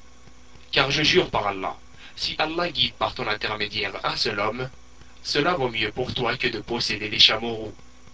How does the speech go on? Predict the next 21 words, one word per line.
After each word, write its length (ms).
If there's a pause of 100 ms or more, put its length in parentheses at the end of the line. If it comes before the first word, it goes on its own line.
(920)
Rapporté 540
par 180
Al-Bukhari 720
et 80
Muslim, 560 (380)
respectivement 840
dans 160
le 100
livre 380
des 140
mérites 420
des 180
compagnons 580
du 100
prophète. 560 (1160)
Le 120
verbe 380
yadukuna 880 (480)
signifie 540
yakhuduna, 1120 (440)
discuter. 600